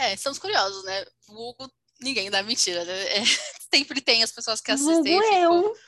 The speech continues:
Speaker 2: Eu tenho
Speaker 1: curiosas.
Speaker 2: curiosidade.
Speaker 1: Cara, em, quando a gente para pra falar de literatura, eu não tô usando literatura pra dar uma aula, eu não tô usando literatura pra chegar num ponto. Assim, literatura como uma arte, como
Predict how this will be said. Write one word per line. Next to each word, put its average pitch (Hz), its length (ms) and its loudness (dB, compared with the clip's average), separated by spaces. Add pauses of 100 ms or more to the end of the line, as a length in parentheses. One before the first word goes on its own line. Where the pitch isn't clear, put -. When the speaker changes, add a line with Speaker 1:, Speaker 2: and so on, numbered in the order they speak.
(140)
Speaker 2:
Eu 302 320 8
tenho - 0 -
Speaker 1:
curiosas. 349 380 2
Speaker 2:
curiosidade. 262 840 -2 (240)
Speaker 1:
Cara, 427 500 2
em, 370 200 -2 (320)
quando 415 200 -6
a 427 40 -2
gente 415 300 -8
para 320 240 4
pra 302 100 -8
falar 294 180 -2
de 339 420 0
literatura, 254 500 -6
eu 240 60 -6
não 254 120 -10
tô 294 120 -10
usando 262 220 -6
literatura 240 440 -4
pra 233 420 6
dar 220 120 -4
uma 214 240 -6
aula, 196 520 0
eu 196 120 -6
não 220 160 -18
tô 226 140 -10
usando 214 240 -10
literatura 214 500 -4
pra 220 300 2
chegar 214 320 -6
num 202 260 -18
ponto. 196 600 -14 (400)
Assim, 247 160 -6
literatura 302 580 -4
como 339 500 -10 (360)
uma 214 160 -4
arte, 220 640 0
como 247 680 -14